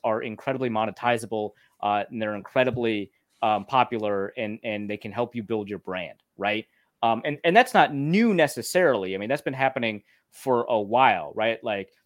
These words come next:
you know, Skip Bayless was originally a columnist for the Dallas Morning News and actually wrote some pretty good stuff. And then he kinda rose up the ladder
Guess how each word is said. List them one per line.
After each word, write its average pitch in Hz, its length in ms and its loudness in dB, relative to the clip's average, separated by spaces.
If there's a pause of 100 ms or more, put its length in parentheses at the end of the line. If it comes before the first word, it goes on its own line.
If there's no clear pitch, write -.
(140)
you 123 100 -8
know, 107 60 -10
Skip 160 260 0
Bayless 156 320 4
was 117 140 -6
originally 117 420 -4
a 101 40 -6
columnist 110 520 -4
for 107 80 -12
the 98 60 -14
Dallas 110 340 -2
Morning 98 240 -8
News 113 200 -8
and 90 60 -10
actually 180 280 -8
wrote 127 200 -4
some 107 120 -14
pretty 123 180 -10
good 101 160 -10
stuff. 160 400 -2 (300)
And 131 100 -2
then 139 100 2
he 139 60 -4
kinda 143 240 -2
rose 127 340 0
up 131 160 0
the 104 100 -4
ladder 104 520 2